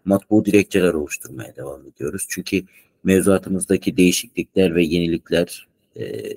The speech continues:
ile, e, e, görme engelliler özelinde söylemek gerekirse, çünkü engellilik genelinde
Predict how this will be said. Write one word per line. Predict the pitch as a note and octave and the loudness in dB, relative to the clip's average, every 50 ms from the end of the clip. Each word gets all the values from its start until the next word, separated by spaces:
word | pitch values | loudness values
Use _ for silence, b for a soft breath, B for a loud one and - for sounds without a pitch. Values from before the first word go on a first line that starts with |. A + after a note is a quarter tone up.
| - _ - | -14 _ -4
ile, | E2+ E2 E2+ F2 G#2 A#2 A#2+ _ _ B B B B B B B _ _ | 0 2 4 4 2 2 0 _ _ B B B B B B B _ _
e, | - F2 | -2 0
e, | F2 E2 D#2 A#1 D2+ F#2 | 2 2 2 4 4 4
görme | - - - - - G2+ G#2 G#2 G#2+ G#2+ | 2 2 -2 0 4 6 6 6 6 6
engelliler | G#2 G2 F#2 E2 D2 C#2+ C#2 C#2+ D2 D2+ - _ _ - E2+ F2 E2+ | 4 4 4 2 0 -2 -6 -8 -10 -10 -12 _ _ -4 -2 0 0
özelinde | E2+ E2+ - F#2 D#2+ D#2 D#2+ D#2 D#2+ | 0 0 0 -2 -2 -2 -4 -4 -6
söylemek | D2+ - - D2 D2 C#2+ C#2 C2+ | -6 -6 -6 -6 -8 -10 -10 -10
gerekirse, | - - B1+ - - _ - - F2 E2 D#2+ - | -12 -12 -12 -12 -10 _ -6 -4 -4 -4 -6 -6
çünkü | - - E2+ - - E2+ D#2 - - - | -8 -8 -8 -4 -2 -2 -2 -2 -2 -2
engellilik | E2 F2 E2+ F2 F2 F2 F2 F2 F2+ F2+ F2 F#2 F#2 F#2 - | -2 0 2 2 2 2 2 0 0 2 2 0 0 0 -2
genelinde | F2 E2 E2 D#2 D2 C#2+ C#2+ - - D#2 C#2+ C2+ | -2 0 0 0 -2 -4 -6 -4 -2 -4 -4 -4